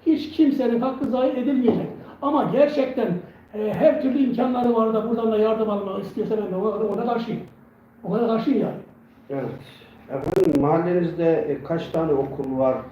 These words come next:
Speaker 2: Seçildiğiniz takdirde okul müdürlerini ziyaret edecek misiniz Sayın Yıldız?
Speaker 1: Bütün
Speaker 2: Okulun ihtiyaçlarının karşılanması.
Speaker 1: İnşallah elimden geldiği kadar okullarımızda, hatta sağlık ocağımız var, Kur'an kursumuz var, yukarıda bir tane ilköğretim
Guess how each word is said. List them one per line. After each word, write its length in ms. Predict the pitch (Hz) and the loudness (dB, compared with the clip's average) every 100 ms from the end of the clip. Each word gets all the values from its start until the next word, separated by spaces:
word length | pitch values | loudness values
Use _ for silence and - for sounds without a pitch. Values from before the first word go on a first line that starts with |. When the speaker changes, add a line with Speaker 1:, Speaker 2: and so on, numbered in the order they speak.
| - - | -20 -20
Speaker 2:
Seçildiğiniz 720 | - 160 143 170 156 170 - - | -4 -2 0 0 4 2 2 0
takdirde 680 | 143 - - 156 143 151 | 0 -2 -8 -6 -2 0
okul 280 | - - 165 | 0 0 -2
müdürlerini 680 | 156 147 151 160 151 151 143 | 0 0 0 0 2 2 0
ziyaret 480 | 139 151 151 143 - | 0 2 4 2 0
edecek 440 | 139 147 175 170 | 0 0 0 -2
misiniz 360 | 151 - 139 123 | -4 -4 -6 -6
Sayın 280 | 131 139 135 | -4 -2 0
Yıldız? 280 | 143 135 135 - - 254 | -2 -2 -6 -8 -8 -6
Speaker 1:
Bütün 300 | - 135 120 | -2 0 2
Speaker 2:
Okulun 260 | 170 160 | 2 2
ihtiyaçlarının 1080 | 151 - 156 143 - 147 143 139 143 147 147 - | 0 -2 0 0 0 0 2 4 4 2 -2 -2
karşılanması. 1000 | 139 - 143 139 139 139 135 - - | -4 -2 -2 0 0 0 -4 -6 -2
Speaker 1:
İnşallah 580 | 285 254 220 202 208 - | 2 2 0 -2 -4 -4
elimden 460 | 240 240 220 214 208 | -4 -2 0 0 0
geldiği 320 | 226 214 202 | 0 0 0
kadar 240 | 185 202 | 0 -2
okullarımızda, 680 | 226 233 214 208 202 202 214 | -2 -2 -2 0 -2 -4 -4
hatta 400 | 208 214 196 208 185 | -4 -2 -2 -2 -2
sağlık 280 | 214 214 | 0 0
ocağımız 400 | 208 208 202 202 | 0 0 -2 -4
var, 200 | 208 196 | -4 -2
Kur'an 260 | 220 202 202 | -2 -2 -2
kursumuz 320 | 180 220 202 | -4 -6 -4
var, 120 | 214 | -4
yukarıda 400 | 190 220 208 208 - - - | -4 -2 0 -2 -4 -14 -12
bir 80 | 147 | -6
tane 220 | 208 202 202 226 | -4 -2 -4 -4
ilköğretim 520 | 180 208 202 - 214 | 0 0 0 -2 -4